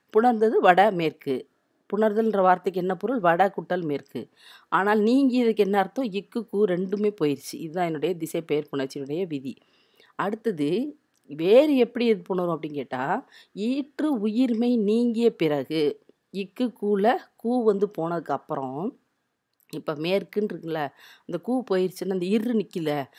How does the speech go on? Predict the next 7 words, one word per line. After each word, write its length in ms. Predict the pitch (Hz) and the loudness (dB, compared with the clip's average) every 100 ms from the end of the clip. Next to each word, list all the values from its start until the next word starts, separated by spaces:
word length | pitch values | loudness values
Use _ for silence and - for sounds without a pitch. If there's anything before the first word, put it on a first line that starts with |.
| - - | -20 -14
அந்த 140 | 170 180 | -8 -2
நின்னுக்கிட்டு 520 | 214 277 277 226 202 | 2 2 0 -10 -12
இருக்கக்கூடிய 580 | 185 190 170 185 180 165 | -4 -4 -4 -6 -2 -2
ரகரம் 600 | 143 139 147 131 147 180 185 - _ _ - | -4 -8 -8 -6 -6 -8 -10 -16 _ _ 0
ஒண்ணு 500 | 196 226 247 277 311 | 2 4 4 2 0
சின்ன 380 | - 226 240 240 | -4 -4 0 2
ந 140 | 190 | 2